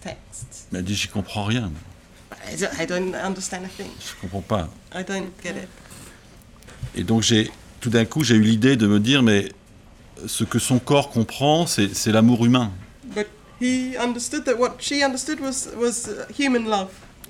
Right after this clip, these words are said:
Speaker 1: And
Speaker 2: Donc
Speaker 1: her
Speaker 2: je,
Speaker 1: body understands human
Speaker 2: je vais
Speaker 1: love.
Speaker 2: faire une transposition entre l'amour de Dieu et son amour à elle pour lui expliquer.
Speaker 1: And he was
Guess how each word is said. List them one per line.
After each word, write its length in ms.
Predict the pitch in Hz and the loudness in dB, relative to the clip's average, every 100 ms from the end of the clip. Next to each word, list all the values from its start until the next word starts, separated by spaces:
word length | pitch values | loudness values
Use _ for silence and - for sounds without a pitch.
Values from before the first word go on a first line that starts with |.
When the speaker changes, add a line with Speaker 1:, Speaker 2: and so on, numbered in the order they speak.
| 196 | -4
Speaker 1:
And 60 | |
Speaker 2:
Donc 100 | 202 | -2
Speaker 1:
her 40 | 220 | 2
Speaker 2:
je, 60 | |
Speaker 1:
body 280 | 240 269 262 | 2 2 2
understands 420 | 214 202 - 208 190 - | -2 -4 -6 -6 -6 -6
human 100 | 214 | -2
Speaker 2:
je 80 | 208 | 2
vais 120 | 110 | 2
Speaker 1:
love. 80 | - | 2
Speaker 2:
faire 140 | 120 | 4
une 80 | 117 | 4
transposition 840 | - 127 - 123 113 - 123 120 117 | 4 -2 0 0 0 -2 0 2 2
entre 220 | - 98 | 0 0
l'amour 320 | 101 110 110 | 4 4 4
de 100 | 110 | 0
Dieu 320 | 98 101 120 | -2 -2 0
et 40 | 117 | 0
son 200 | - 101 | 0 0
amour 300 | 101 107 98 | 2 2 4
à 60 | 113 | 2
elle 100 | 131 | 2
pour 140 | 98 | -2
lui 60 | 95 | -2
expliquer. 440 | - - - 190 - - - - | -4 -10 -8 -8 -10 -20 -20 -10
Speaker 1:
And 80 | 196 | -4
he 120 | 214 | -2
was 100 | 220 | -4